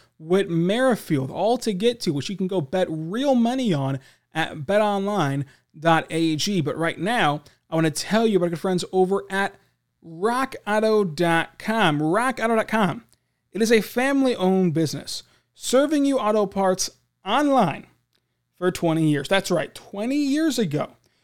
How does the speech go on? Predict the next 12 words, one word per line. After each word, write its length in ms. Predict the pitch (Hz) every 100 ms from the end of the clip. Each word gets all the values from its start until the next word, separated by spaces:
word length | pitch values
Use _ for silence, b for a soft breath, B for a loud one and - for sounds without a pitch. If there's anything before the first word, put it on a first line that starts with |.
| _ -
you 200 | 196 214
could 280 | - 233 277
have 140 | 247
been 220 | 269 220
going 340 | 190 185 185 175
to 200 | - 160
rock 440 | 151 165 208 226 -
auto 340 | 180 180 180
dot 420 | 156 156 147 - -
com 280 | 160 147
and 120 | 143 143
finding 400 | 170 165 160